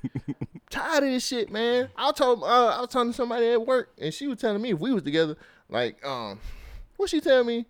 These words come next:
Speaker 1: Some
Speaker 2: She was like,
Speaker 1: pretend
Speaker 2: "You
Speaker 1: shit.
Speaker 2: wouldn't." She was like, she was like, "You would do this, and, and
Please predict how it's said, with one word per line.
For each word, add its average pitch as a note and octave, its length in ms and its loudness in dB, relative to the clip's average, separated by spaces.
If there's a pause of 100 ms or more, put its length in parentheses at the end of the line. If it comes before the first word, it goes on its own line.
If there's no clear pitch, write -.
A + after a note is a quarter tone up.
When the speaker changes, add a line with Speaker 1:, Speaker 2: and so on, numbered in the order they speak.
(140)
Speaker 1:
Some - 140 -10
Speaker 2:
She A#3 80 2
was A3 100 4
like, - 80 10
Speaker 1:
pretend D3+ 180 4
Speaker 2:
"You A#3 60 4
Speaker 1:
shit. A#3 60 6
Speaker 2:
wouldn't." E3+ 200 6
She B3 140 -4
was E3+ 100 0
like, C3 240 4 (300)
she - 120 -10
was F3+ 120 -4
like, B2+ 180 2 (340)
"You E3 220 -2
would D3 320 0 (240)
do E3+ 160 2
this, F3+ 280 6
and, G#2 240 -6
and G2+ 220 -6